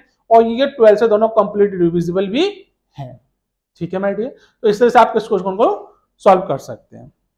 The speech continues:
Next देखते हैं हम लोग, find the smallest number that is divisible by each one of nine,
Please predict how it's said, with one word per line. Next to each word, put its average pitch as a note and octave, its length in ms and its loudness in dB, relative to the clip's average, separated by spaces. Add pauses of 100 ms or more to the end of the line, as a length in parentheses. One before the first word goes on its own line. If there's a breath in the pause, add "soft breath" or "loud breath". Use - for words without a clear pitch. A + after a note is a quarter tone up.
Next F3 240 -2
देखते F#3+ 220 -4
हैं G3 60 -2
हम F#3+ 80 -8
लोग, - 320 -4 (1900)
find C4 360 4
the C#4+ 380 6
smallest C4 640 2
number A#3 300 0 (160)
that A3 320 4
is D4 140 0
divisible A3+ 640 4
by F3+ 180 6 (1300)
each D#4+ 320 0
one B3 260 2
of C4 200 2
nine, A3 280 2